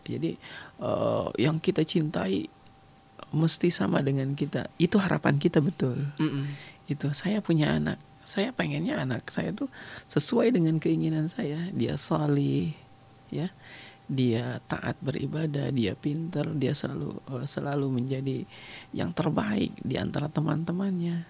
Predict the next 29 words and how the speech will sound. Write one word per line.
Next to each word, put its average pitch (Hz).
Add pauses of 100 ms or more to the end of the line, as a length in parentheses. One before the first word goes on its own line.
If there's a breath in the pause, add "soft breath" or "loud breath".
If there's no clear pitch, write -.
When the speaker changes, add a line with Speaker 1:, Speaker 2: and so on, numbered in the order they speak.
(140)
Speaker 1:
misalkan. 151
Itu 180
kan 262
keinginan 127
kita. 165 (240)
Speaker 2:
Mm-mm. 151 (400 loud breath)
Speaker 1:
Dan 131
kita - (160)
berusaha 160
untuk, 139
eh, 123
meraih 151
itu -
gitu -
dengan, 117 (560 loud breath)
dengan 120
usaha 147
dan 123
doa. 165 (960 loud breath)
Ketika, - (320)
eh, -
ya, 160 (160)
eh, - (480 soft breath)
ketika 139
sudah, 147
eh, 117
hal 123
itu -
kita -